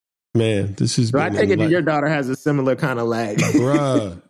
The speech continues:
Speaker 1: bruh, she pushes back on it. Why? Why?
Speaker 2: <laughs>
Speaker 1: One day she said, "Why are you mansplaining?" I mean, she breaking it down, like, non-, it's constant pushback on everything. And her mother and I are like,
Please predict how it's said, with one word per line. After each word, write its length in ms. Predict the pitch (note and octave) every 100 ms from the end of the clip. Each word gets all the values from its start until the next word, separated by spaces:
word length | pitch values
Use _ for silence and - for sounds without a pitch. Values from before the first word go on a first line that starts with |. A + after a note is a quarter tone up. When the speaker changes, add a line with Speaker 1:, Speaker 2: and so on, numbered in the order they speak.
| - -
Speaker 1:
bruh, 420 | G3+ B2+ G#2 -
she 80 | E3+
pushes 460 | D3 D#3+ - C3+ A2+
back 280 | C3 B2
on 80 | B2
it. 80 | B2+
Why? 440 | A2+ C#3 D3 F2 - _ _ _ - -
Why? 300 | A#2+ D3 C#3 A3+ - - - D4+ E4+
Speaker 2:
<laughs> 580 | C#4+ - D#4+ - - -
Speaker 1:
One 200 | - B2+
day 140 | C3 C3
she 180 | -
said, 200 | B2+ C#3
"Why 220 | B2+ B2+ D#3
are 20 |
you 200 | D#3 D#3
mansplaining?" 880 | D3 D#3 D3+ D3 C3 A#2 G2+ G#2 - - _ _ _ _ _ _ _ _ _ - - -
I 40 |
mean, 180 | C3+ B2+
she 200 | A#2 F#3
breaking 400 | D3+ C3+ D3 C#3 A#2
it 220 | F#2 -
down, 580 | B2+ D3 C3+ F#2+ D2+ -
like, 260 | A2+ A2+ G2+
non-, 340 | C3+ D3+ D#3+ D3+
it's 180 | F3+ F3
constant 640 | - A3 G#3+ G3+ F#3 -
pushback 460 | - G#3+ F#3 E3+ D#3+
on 100 | E3
everything. 500 | G3+ F#3+ - D3+ C#3 - - _ - F3+
And 220 | D#3+ D#3+
her 100 | E3
mother 340 | F#3 A#3+ A#3
and 100 | G3+
I 120 | E3+
are 100 | D#3+
like, 360 | D3+ D3 C#3+